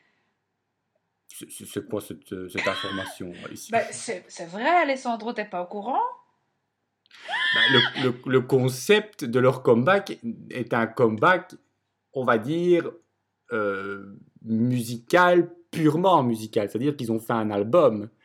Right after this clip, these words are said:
Speaker 2: Ouais.
Speaker 1: Mais ils ont jamais dit, on va refaire des tournées ensemble, on va repartager la scène ensemble. Ça, ils n'ont jamais dit. Donc, calme-toi, euh,
Speaker 2: Ben, moi,
Speaker 1: avec ta
Speaker 2: j'ai
Speaker 1: négativité.
Speaker 2: <laughs>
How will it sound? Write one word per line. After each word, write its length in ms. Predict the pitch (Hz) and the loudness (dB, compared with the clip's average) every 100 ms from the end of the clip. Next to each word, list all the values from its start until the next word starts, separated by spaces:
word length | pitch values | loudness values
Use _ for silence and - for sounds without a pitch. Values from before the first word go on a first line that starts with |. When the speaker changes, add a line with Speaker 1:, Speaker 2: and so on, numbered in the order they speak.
| _ _ - - _ _ | _ _ -20 -20 _ _
Speaker 2:
Ouais. 60 | - - | -18 -6
Speaker 1:
Mais 240 | 107 123 120 | 2 4 4
ils 120 | 107 | 2
ont 60 | |
jamais 300 | 110 151 147 | 4 6 6
dit, 300 | 120 143 190 185 - | 4 2 0 0 0
on 400 | 131 120 113 107 | 0 2 2 0
va 440 | 110 123 117 110 | 2 4 6 4
refaire 460 | 98 139 143 143 127 | 2 0 0 0 2
des 100 | 131 | 0
tournées 300 | 127 123 117 | -2 -2 0
ensemble, 560 | 113 117 - 151 175 175 | 0 0 0 2 2 2
on 60 | |
va 180 | 131 123 | 2 2
repartager 640 | 117 139 131 131 - 120 127 | 2 0 2 0 2 2 4
la 140 | 117 | 0
scène 260 | 113 127 113 | 0 -2 0
ensemble. 640 | 120 123 147 160 151 110 | 0 0 0 0 -2 -4
Ça, 160 | 147 135 | -2 -2
ils 100 | 95 | -2
n'ont 120 | 92 | -6
jamais 300 | 117 104 87 | -4 -4 -8
dit. 300 | 107 151 - _ _ _ _ _ _ - - _ | -10 -14 -16 _ _ _ _ _ _ -20 -20 _
Donc, 460 | 113 135 127 110 104 | 0 2 2 -4 0
calme-toi, 840 | 131 107 101 - 170 - 95 - | 2 4 0 -2 -4 -4 -12 -12
euh, 40 | |
Speaker 2:
Ben, 200 | - 190 | -6 -6
moi, 180 | 208 - | -4 -2
Speaker 1:
avec 180 | 107 - | -2 4
ta 100 | 110 | 4
Speaker 2:
j'ai 60 | 110 | 6
Speaker 1:
négativité. 640 | 117 110 123 110 104 98 | 6 4 4 -6 -4 -4
Speaker 2:
<laughs> 60 | 98 | -4